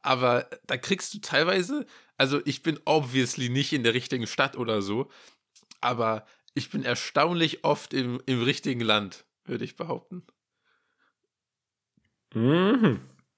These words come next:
Speaker 2: Mhm.
Speaker 1: Und obviously benutze
Speaker 2: Mhm.
Speaker 1: ich so pro Standort benutze ich
Speaker 2: Standort
Speaker 1: locker eine
Speaker 2: Minute.
Speaker 1: Minute, um mich umzuschauen. Also nicht irgendwie eine, eine halbe
Speaker 2: Ja,
Speaker 1: Sekunde.
Speaker 2: safe.
Speaker 1: Aber ich find's trotzdem
Speaker 2: <laughs>
Speaker 1: irgendwie verrückt, dass dann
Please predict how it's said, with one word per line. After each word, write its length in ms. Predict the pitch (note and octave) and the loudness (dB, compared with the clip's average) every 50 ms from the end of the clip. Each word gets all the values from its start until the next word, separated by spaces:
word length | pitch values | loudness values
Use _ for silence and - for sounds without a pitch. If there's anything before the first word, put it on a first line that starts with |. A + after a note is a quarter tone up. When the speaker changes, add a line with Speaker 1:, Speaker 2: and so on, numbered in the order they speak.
| _ - | _ 2
Speaker 2:
Mhm. 260 | B2+ B2 B2 B2 A2+ | 4 6 6 6 6
Speaker 1:
Und 220 | C3+ C#3 C3+ - - | 4 2 2 2 2
obviously 480 | D3 D#3+ D#3 E3 D#3 - - D#3 D3 B2 - _ _ - | 2 4 4 4 2 2 2 0 0 0 -2 _ _ 0
benutze 340 | D3 C3+ C#3 C#3+ B2 A#2+ | 2 2 4 4 4 4
Speaker 2:
Mhm. 60 | - C3+ | 2 0
Speaker 1:
ich 140 | B2+ - | -2 -4
so 180 | - - C3 A#2 | -2 -2 -2 -2
pro 560 | G#2+ - - - C3+ C3+ C3 C3 B2+ - B2 - - - - _ _ _ _ _ _ - | -4 -6 -6 -2 -2 0 2 2 0 0 -2 -4 -10 -20 -20 _ _ _ _ _ _ -10
Standort 800 | - - - - - - B2+ C3+ C3 - - B2 B2 B2 A#2+ - | -6 -6 -4 -2 0 0 0 0 0 -2 0 2 2 2 2 2
benutze 340 | C#3 B2+ B2 B2 A#2+ - C#3 | 2 2 4 2 2 0 -2
ich 60 | A2+ | 0
Speaker 2:
Standort 180 | G#2+ B2+ G#2+ G#2 | 2 2 2 2
Speaker 1:
locker 60 | B2 B2 | 2 2
eine 100 | A#2 A2 | 2 2
Speaker 2:
Minute. 140 | A2+ A#2+ | 2 4
Speaker 1:
Minute, 240 | B2 C#3+ C#3+ - - B2 | 2 2 2 0 -2 -2
um 40 | |
mich 140 | A#2 A2 - | -2 -2 -2
umzuschauen. 580 | C3+ B2+ B2 - C#3 A#2+ - - - G#2+ G3+ F#3 | -2 -4 -4 -4 -6 -6 -4 -2 -2 0 0 0
Also 280 | A#2+ A#2+ A2+ A2+ A2+ A2 - - - _ - | -2 -2 -2 -4 -4 -6 -8 -16 -20 _ -12
nicht 280 | - C3 B2+ B2+ B2+ - | -6 -4 -4 -2 -2 0
irgendwie 300 | C3 B2+ A#2+ A2+ A2+ - | 0 0 0 0 0 0
eine, 400 | A#2 A#2+ A#2+ A#2 A#2 A#2 A#2+ - | 0 0 0 0 -2 -2 -2 0
eine 220 | A#2 B2+ B2 B2+ B2+ | 0 0 0 0 2
halbe 200 | B2 B2+ B2+ B2 | 2 2 4 4
Speaker 2:
Ja, 60 | B2+ | 4
Speaker 1:
Sekunde. 680 | B2 A#2 - A#2+ A#2 C3+ C#3 C3 C3 C3+ D3 C#3+ B2+ | 4 4 2 4 6 8 10 10 10 10 10 8 8
Speaker 2:
safe. 60 | G#2 - - - - - | 4 2 -4 -18 -16 -10
Speaker 1:
Aber 460 | - A2+ A#2 A2 G#2 G#2 G#2 G#2+ - - - - _ _ _ - - _ - | -8 -4 0 2 2 2 2 0 -2 -6 -12 -20 _ _ _ -20 -16 _ -4
ich 160 | A3 A3 - | -4 -4 -2
find's 240 | - D3 C3 - - | -2 -2 -2 -2 -2
trotzdem 600 | - - F3 - B2 B2 D#3+ D3+ C3 B2+ - - - | -2 -2 -2 0 0 -2 -2 -2 -4 -6 -8 -10 -8
Speaker 2:
<laughs> 60 | - | -6
Speaker 1:
irgendwie 240 | C#3 C#3 C#3 C3+ C3 | -4 -4 -4 -4 -6
verrückt, 720 | - - - B2 A#2 G#2+ G2 C3+ F#3 G#3 - - - - _ _ _ _ _ _ _ _ _ _ _ _ _ _ _ _ _ _ _ _ _ _ _ - - | -8 -6 -6 -4 -4 -2 0 0 0 0 -2 -8 -18 -20 _ _ _ _ _ _ _ _ _ _ _ _ _ _ _ _ _ _ _ _ _ _ _ -4 -2
dass 220 | C3 - - - | -2 -2 0 0
dann 260 | C3+ B2+ B2 A2 G#2 | 0 0 0 -2 -8